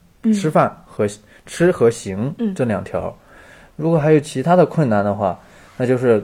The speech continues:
Speaker 2: 他自身遇到了什么问题，
Speaker 1: 嗯。
Speaker 2: 解决不了。<laughs> 这些东西，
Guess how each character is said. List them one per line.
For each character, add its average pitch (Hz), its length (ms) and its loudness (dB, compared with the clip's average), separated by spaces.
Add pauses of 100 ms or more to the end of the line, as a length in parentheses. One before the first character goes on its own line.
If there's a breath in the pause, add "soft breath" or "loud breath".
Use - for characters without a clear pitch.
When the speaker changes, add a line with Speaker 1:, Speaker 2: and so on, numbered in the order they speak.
(120)
Speaker 2:
他 - 120 -6
自 143 220 0
身 165 240 2
遇 175 100 2
到 131 120 6
了 107 80 -2
什 107 120 -8
么 110 80 -2
问 147 280 2
题， - 200 -16 (180)
Speaker 1:
嗯。 196 500 -2
Speaker 2:
解 107 160 -2
决 233 100 2
不 165 140 0
了。 113 200 0 (920)
<laughs> - 720 -20
这 131 160 -2
些 135 100 2
东 135 180 -2
西， 98 400 -2